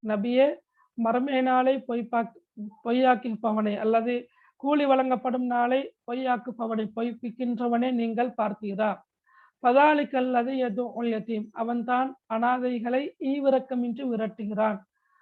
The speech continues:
"வலா யஹுத்து அலா தஆமில் மிஸ்கீன்." அவன் ஏழைகளுக்கு உணவளிக்காததுடன் உணவளிக்கும்படி பிறரை தூண்டுவதும் இல்லை. "ஃபவைலுல் லில் முஸல்லீன்."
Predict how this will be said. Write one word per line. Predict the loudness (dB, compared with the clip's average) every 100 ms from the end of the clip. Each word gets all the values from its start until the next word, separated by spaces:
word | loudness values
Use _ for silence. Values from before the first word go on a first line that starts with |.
| _ _
"வலா | 4 6 6
யஹுத்து | 4 2 -4 -10 -6 0
அலா | 2 4 2
தஆமில் | 2 -4 -4 -2 -2 -2
மிஸ்கீன்." | -2 -6 -6 -4 -4 -8 _ _ _ -20 _
அவன் | 0 4 4 2
ஏழைகளுக்கு | 2 2 4 2 0 -4 -4 -4 0
உணவளிக்காததுடன் | 0 0 -4 -4 0 2 2 0 -4 -4 0 2 2 -2 -12 _ _ -4
உணவளிக்கும்படி | 0 2 2 0 -4 -8 -4 0 2 0
பிறரை | 0 0 2 0 -2
தூண்டுவதும் | -2 0 -2 -2 -4
இல்லை. | -4 -4 -6 -10 _ _ _ _ _ _ -2
"ஃபவைலுல் | 2 4 4 4 2
லில் | 2 0 -2
முஸல்லீன்." | -4 -4 -4 -2 -4 -6